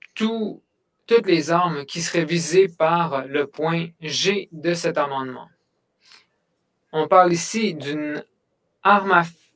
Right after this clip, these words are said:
d'un fusil semi-automatique ou un fusil de chasse semi-automatique qui peut tirer des munitions à percussion centrale d'une manière semi-automatique et conçu pour recevoir un chargeur de cartouches détachable. Donc,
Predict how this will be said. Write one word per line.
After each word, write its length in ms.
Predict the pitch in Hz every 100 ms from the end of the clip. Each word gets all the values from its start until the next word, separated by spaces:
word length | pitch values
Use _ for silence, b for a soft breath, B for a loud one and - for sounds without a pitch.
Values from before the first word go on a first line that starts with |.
| -
d'un 480 | 170 170 170 160 160
fusil 380 | - 220 190 220
semi-automatique 880 | 214 180 160 160 170 160 160 220 170
ou 60 |
un 100 | 170
fusil 260 | 147 170 175
de 60 |
chasse 220 | 170 196 -
semi-automatique 720 | 185 156 151 143 143 214 214
qui 120 | 175
peut 240 | 175 196 185
tirer 260 | - 175
des 120 | 165
munitions 300 | 151 147 196
à 80 | 175
percussion 380 | 156 143 - 180
centrale 420 | 170 151 160 196
d'une 140 | 156 143
manière 320 | 139 165 170
semi-automatique 840 | - 185 165 147 139 139 - 170
et 100 | 156
conçu 360 | 165 156 151 202
pour 100 | 151
recevoir 400 | 147 151 165 170
un 60 |
chargeur 380 | 147 147 147 185
de 80 | 151
cartouches 400 | 147 143 202 190
détachable. 580 | 160 147 131 - 123 - _ _ B B B B B _ _ -
Donc, 220 | 165